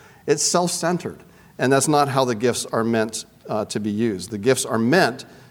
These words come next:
to be shared or to be used in such a way that others benefit, that others are built up by them.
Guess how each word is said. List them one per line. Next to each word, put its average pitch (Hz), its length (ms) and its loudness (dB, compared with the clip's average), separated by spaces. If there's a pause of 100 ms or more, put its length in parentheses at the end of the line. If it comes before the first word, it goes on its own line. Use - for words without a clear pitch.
(140)
to 127 140 -2
be 117 400 -2
shared 170 840 4
or 127 120 0
to 135 160 -2
be 123 100 -4
used 160 440 2
in 139 80 2
such 151 280 0
a 156 60 0
way 120 320 2
that 120 240 -2
others 131 440 2
benefit, 110 500 -2
that 107 120 0
others 113 280 2
are 110 80 0
built 104 320 -2
up 98 220 -2 (120)
by 98 260 -2
them. 87 200 -12